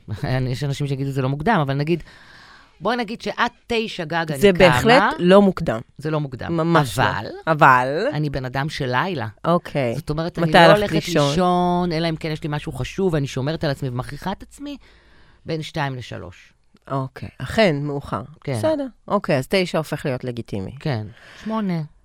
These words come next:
Speaker 1: תשע.
Speaker 2: יש לך אמונות טפלות?
Speaker 1: איזה קטע, תקשיבי. <laughs> יואו, זה קטע שאת אומרת את זה. יש לי אמונת,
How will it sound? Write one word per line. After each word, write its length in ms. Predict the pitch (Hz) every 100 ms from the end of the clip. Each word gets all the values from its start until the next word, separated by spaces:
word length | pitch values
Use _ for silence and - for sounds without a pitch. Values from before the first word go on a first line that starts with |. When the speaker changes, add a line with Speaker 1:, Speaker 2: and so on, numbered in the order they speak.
| -
Speaker 1:
תשע. 360 | 165 165 - 147 - _ -
Speaker 2:
יש 100 | 254
לך 120 | 269
אמונות 300 | 202 147 175
טפלות? 520 | - 120 165 - - - _ _ - _ _ _
Speaker 1:
איזה 200 | 143 143
קטע, 400 | - - 135 -
תקשיבי. 580 | 127 135 - 139 127 123 117 _ _
<laughs> 60 | 160 139 - - _ -
יואו, 300 | 170 202 180
זה 100 | 170
קטע 220 | 180 196
שאת 220 | 160 147
אומרת 340 | 143 160 175 151
את 100 | -
זה. 120 | 135 - - - - - _ 190
יש 160 | 190
לי 100 | 302
אמונת, 440 | 226 156 165 185